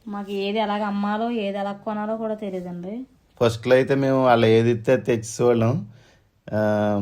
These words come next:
Speaker 2: అంతా వాళ్ళు పాడైపోయిన సరుకు అంతా ఇచ్చేసేవారు మాకు.
Speaker 1: నాకు నిజం చెప్పాలంటే కూరగాయలు కొనటమే తెలియదు. అలాంటిది ఇప్పుడు మార్కెట్కి వెళ్ళి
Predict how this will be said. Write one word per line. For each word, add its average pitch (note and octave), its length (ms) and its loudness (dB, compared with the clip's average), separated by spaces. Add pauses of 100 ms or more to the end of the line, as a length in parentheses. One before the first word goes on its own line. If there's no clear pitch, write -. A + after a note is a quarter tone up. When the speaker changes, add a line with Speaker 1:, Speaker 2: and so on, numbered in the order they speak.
(220)
Speaker 2:
అంతా G#2+ 200 2
వాళ్ళు A#2+ 160 2
పాడైపోయిన A#2 640 4
సరుకు A#2+ 320 2
అంతా A#2+ 200 0
ఇచ్చేసేవారు A#2 480 -2
మాకు. A2+ 480 -2 (580)
Speaker 1:
నాకు A3 220 -8
నిజం G3+ 400 -8
చెప్పాలంటే A3+ 420 -6
కూరగాయలు G#3+ 460 -6
కొనటమే G3+ 520 -8
తెలియదు. A#3 400 -4
అలాంటిది G3+ 560 -6
ఇప్పుడు F#3+ 460 -8
మార్కెట్కి F#3 680 -10
వెళ్ళి G3+ 360 -8